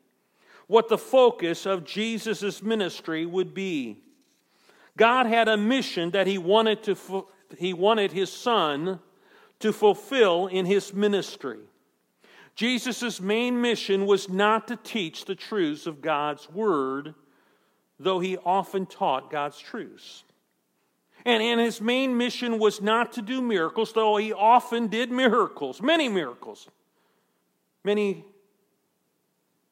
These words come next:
miraculous miracles. Jesus makes it clear in, in Luke nine ten what the main focus of his ministry was.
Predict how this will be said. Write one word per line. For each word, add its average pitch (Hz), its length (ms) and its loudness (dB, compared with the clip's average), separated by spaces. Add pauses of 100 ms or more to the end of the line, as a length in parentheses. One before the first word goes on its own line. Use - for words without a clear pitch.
(260)
miraculous 143 560 -8
miracles. - 560 -20 (1500)
Jesus 226 420 -2
makes 208 320 0
it 220 80 -8
clear 175 420 -2
in, 165 300 -4
in 165 240 -4
Luke 190 320 -2
nine 190 340 2
ten 135 600 -6
what 160 180 -4
the 165 100 -4
main 180 440 -2
focus 185 640 -2
of 151 140 -4
his 160 200 -8
ministry 165 600 -6
was. 127 680 -4